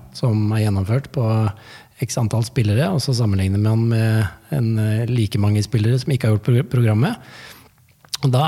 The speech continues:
er det på en måte gjennomgående at, uh, unge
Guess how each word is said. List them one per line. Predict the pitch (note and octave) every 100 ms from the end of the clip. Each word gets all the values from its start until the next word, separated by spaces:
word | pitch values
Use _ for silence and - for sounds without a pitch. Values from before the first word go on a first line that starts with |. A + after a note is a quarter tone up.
| C3+
er | G#2
det |
på | -
en |
måte | C#3 D3
gjennomgående | A#2 F#2 F#2 G#2+ B2+
at, | -
uh, | C#3 C#3+ C3 - - C3+ - - -
unge | C#3 G#2+ A2+